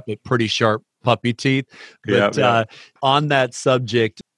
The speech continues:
Speaker 1: one of my favorite facts is that the word diaper spelled backwards is repaid. So I'll just kinda leave that hanging out
Speaker 2: <laughs>
Speaker 1: there.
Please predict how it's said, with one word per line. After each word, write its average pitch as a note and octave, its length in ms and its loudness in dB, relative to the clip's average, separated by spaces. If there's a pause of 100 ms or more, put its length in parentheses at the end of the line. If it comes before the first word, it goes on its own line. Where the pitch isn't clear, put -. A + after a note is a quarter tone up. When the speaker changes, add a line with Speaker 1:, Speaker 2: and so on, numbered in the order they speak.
(160)
Speaker 1:
one A#2+ 240 -4
of A#2+ 40 0
my A2+ 140 2
favorite A#2+ 640 -2
facts A2 600 -2
is A2 240 -8
that G#2+ 160 -8
the A2+ 80 -4
word G#2+ 340 -4
diaper G#2+ 420 -2
spelled G#2 460 -6
backwards G#2+ 560 -2
is G2 160 -8
repaid. G2+ 720 -4
So G#2 220 -2
I'll A2 140 2
just A2 260 -6
kinda A#2 240 -2
leave G#2+ 320 -4
that G#2 240 0
hanging B2+ 360 -2
out C3+ 380 -2
Speaker 2:
<laughs> - 0 -
Speaker 1:
there. A2 320 -4